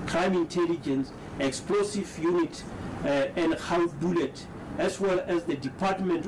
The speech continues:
of Home Affairs. The team also recovered unlicensed, uh, homemade,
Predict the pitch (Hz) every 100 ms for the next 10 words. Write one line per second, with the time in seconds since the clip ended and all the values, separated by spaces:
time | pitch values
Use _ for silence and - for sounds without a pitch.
0 | - 151 165 139 170 190 196 156 - 202
1 | 170 - - - - - - - - 143
2 | - 233 208 208 202 196 214 196 - -
3 | 185 156 127 - - - - - 139 143
4 | 160 165 - 147 131 - - - 143 131
5 | 120 - - - 139 180 175 147 151 139